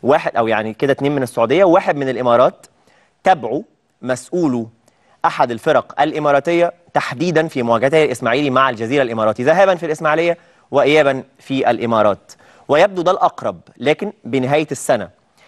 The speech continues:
اللاعب عايز إنه يحقق ربما بطولة مع الإسماعيلي ككابتن للإسماعيلي، بطولة العربية، عنده اتحاد سكندري، بعديها سيمي فاينال لو كسب، بعد كده final لو كسب، وبالتالي هيكون تاريخ كبير. بعدها هو حاصل على وعد بإنه يطلع للاحتراف الخارجي،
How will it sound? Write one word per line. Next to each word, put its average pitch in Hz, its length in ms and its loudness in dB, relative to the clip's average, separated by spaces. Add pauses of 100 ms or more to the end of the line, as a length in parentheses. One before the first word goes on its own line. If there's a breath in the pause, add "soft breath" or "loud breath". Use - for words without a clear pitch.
(140 soft breath)
اللاعب 139 340 2
عايز 143 300 -2
إنه 117 160 -8
يحقق 131 420 -2 (340)
ربما 143 440 0
بطولة 139 360 -2
مع 113 160 0
الإسماعيلي 127 520 -4
ككابتن 156 440 -4
للإسماعيلي، 143 640 -2 (540 soft breath)
بطولة 139 240 0
العربية، 131 540 0 (160)
عنده 113 200 -4
اتحاد 135 220 -4
سكندري، 123 460 -2
بعديها 117 240 0
سيمي 131 220 -4
فاينال 139 300 0
لو - 100 0
كسب، 147 280 -4
بعد 104 300 0
كده 113 320 -2 (260)
final 117 380 -2 (320 soft breath)
لو 110 140 0
كسب، 196 340 0 (520)
وبالتالي 123 320 2
هيكون 160 260 0
تاريخ 143 480 0
كبير. 117 520 -4 (320 soft breath)
بعدها 170 440 2
هو 190 220 2
حاصل 196 360 0
على 143 220 2
وعد 117 360 2
بإنه 135 280 -8
يطلع 190 460 2
للاحتراف 143 520 -4
الخارجي، 113 480 -6